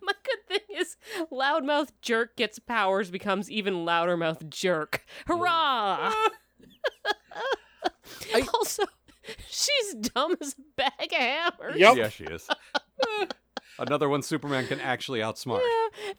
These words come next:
Speaker 1: if Superman started outsmarting her, and I'm like, "Oh, yeah, that,
Speaker 2: <laughs>
Speaker 1: yeah, that makes sense. <laughs>
Speaker 3: Uh-huh.
Speaker 1: I get it." <laughs>
Speaker 3: Well, this week he's got it, he's got it easy there.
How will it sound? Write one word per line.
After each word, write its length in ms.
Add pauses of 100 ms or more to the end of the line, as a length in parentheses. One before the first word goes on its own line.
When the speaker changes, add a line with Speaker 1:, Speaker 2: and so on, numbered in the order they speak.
Speaker 1:
if 60 (120)
Superman 440
started 240
outsmarting 560
her, 80
and 100
I'm 60
like, 180 (100)
"Oh, 300
yeah, 300
that, 520
Speaker 2:
<laughs> 40
Speaker 1:
yeah, 340
that 140
makes 240
sense. 580
<laughs> 80
Speaker 3:
Uh-huh. 180
Speaker 1:
I 100
get 220
it." 220
<laughs> 60 (260)
Speaker 3:
Well, 120
this 200
week 160
he's 160
got 160
it, 60
he's 180
got 180
it 80
easy 240
there. 260